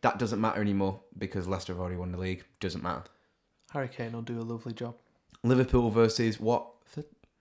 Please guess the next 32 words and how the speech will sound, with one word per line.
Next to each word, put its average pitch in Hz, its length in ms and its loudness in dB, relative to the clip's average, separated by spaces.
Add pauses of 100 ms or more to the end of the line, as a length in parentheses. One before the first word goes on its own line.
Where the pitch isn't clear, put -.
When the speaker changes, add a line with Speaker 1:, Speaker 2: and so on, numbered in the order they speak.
(280)
Speaker 2:
I - 140 -16
hope 127 240 -8
Watford - 800 -8
win. 107 220 -8 (480)
Imagine 143 600 4
if 127 200 0 (380)
they 127 120 2
get 123 260 2
beat 135 260 2
by - 180 -2
<laughs> 170 80 -2
Swansea 131 880 2 (340)
and 127 180 0
then 120 300 0 (600)
Speaker 1:
Watford. - 380 -8
Speaker 2:
Watford? 110 400 -10 (260)
Speaker 1:
One 139 220 6
thing 156 180 6
I'll 131 120 4
say 123 320 2
is 98 220 0
Liverpool 120 600 4
are 110 120 4
in 104 100 4
a 101 500 2
Europa 110 720 6
League, 95 520 -2 (380)
uh, 90 280 -2
semi-final 95 680 -2
tonight 90 460 -4
against - 380 -6
Villarreal. 90 640 -2